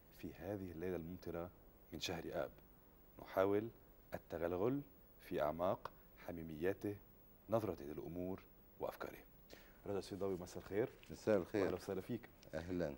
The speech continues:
Speaker 1: بيسعدنا
Speaker 2: شكراً.
Speaker 1: نلتقي فيك الليلة. ونعرف
Speaker 2: شكراً.
Speaker 1: الجمهور اللبناني على شخصك. الحقيقة أنت اخترت دائماً الصمت بحياتك. آه، اخترت الظل، اخترت الابتعاد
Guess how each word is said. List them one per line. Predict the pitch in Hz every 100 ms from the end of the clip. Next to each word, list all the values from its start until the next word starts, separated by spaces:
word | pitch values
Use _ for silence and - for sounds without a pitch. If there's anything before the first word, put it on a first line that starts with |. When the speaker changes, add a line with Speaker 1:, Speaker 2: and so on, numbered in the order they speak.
| -
Speaker 1:
بيسعدنا | 82 90 110 85
Speaker 2:
شكراً. | 82
Speaker 1:
نلتقي | 85 92
فيك | - 95 90
الليلة. | 85 98 156 - - - - - -
ونعرف | 90 92 95
Speaker 2:
شكراً. | 92
Speaker 1:
الجمهور | 90 90 92
اللبناني | 85 82 90 82 76 - - - -
على | 82 78
شخصك. | 95 - 120 139 - - - - - - - - -
الحقيقة | - 101 107 98 87
أنت | 101
اخترت | - - 98 - - - - -
دائماً | 92 104 92 82
الصمت | 90 - 87 80 - - - - - -
بحياتك. | 85 - 90 80 80 - - - - - - - -
آه، | 85
اخترت | 82 - - 98
الظل، | 82 101 147 - - - - -
اخترت | - 98 -
الابتعاد | - - 107 95